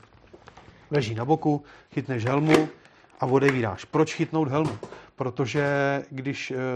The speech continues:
v okamžiku, když by si ji nechyt, tak se může stát to, že prostě pohneš s celou tou hlavou, s celou tou krční páteří, jo. Ty helmy, záleží, jaký jsou typu,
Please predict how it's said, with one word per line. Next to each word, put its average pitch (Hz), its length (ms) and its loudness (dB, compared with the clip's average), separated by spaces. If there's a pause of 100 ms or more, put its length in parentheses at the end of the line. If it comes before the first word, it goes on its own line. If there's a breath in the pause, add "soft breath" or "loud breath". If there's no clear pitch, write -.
(480)
v - 80 -14
okamžiku, 135 460 -4
když 135 520 -4 (720 loud breath)
by 135 180 -8
si - 160 -8
ji 139 60 -2
nechyt, 147 340 -2
tak 120 120 -4
se 139 100 -6
může 135 200 -4
stát 139 260 -2
to, 123 120 -4
že 113 120 -8
prostě 120 300 -14
pohneš 120 320 -10
s - 40 -20
celou 120 200 -8
tou 135 160 -6
hlavou, 113 460 -6 (220 loud breath)
s - 60 -20
celou 131 200 -2
tou 135 140 -4
krční 123 320 -8
páteří, 110 500 -6 (180)
jo. 110 220 -8 (540 loud breath)
Ty 147 100 -2
helmy, 156 580 4 (440)
záleží, 139 400 2
jaký 143 220 -2
jsou 151 180 -6
typu, 143 520 -4